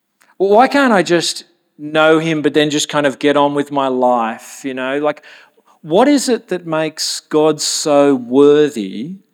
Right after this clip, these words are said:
of you offering your life as a living sacrifice? Like, on what basis?"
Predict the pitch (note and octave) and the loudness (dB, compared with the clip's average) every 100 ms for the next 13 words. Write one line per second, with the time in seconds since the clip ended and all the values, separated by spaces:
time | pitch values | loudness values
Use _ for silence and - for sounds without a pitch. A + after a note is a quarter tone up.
0 | _ _ _ - B2 A#2 A#2+ C#3+ D3 D3 | _ _ _ -6 -4 -4 0 4 6 4
1 | C#3+ C#3+ C3 - - C#3+ C3+ A#2+ A#2+ A#2 | 0 -2 -4 -6 -6 -6 -4 -2 0 -2
2 | A2+ A2 C3 G3 G#3 - - - _ _ | -2 -4 -4 -6 -10 -14 -20 -20 _ _
3 | _ _ _ - B2 A#2+ A2+ B2+ C3 B2 | _ _ _ -8 -6 -2 -2 -2 -2 -4
4 | - D3 D3 - - D#3 G3 - D#3 - | -4 -4 -6 -10 -10 -8 -6 -8 -4 -2
5 | D#3 C#3+ A3+ A#3 - F3+ F#3 - A#2+ - | 0 0 -2 -2 -2 0 0 -4 -8 -8
6 | - - - | -6 -8 -12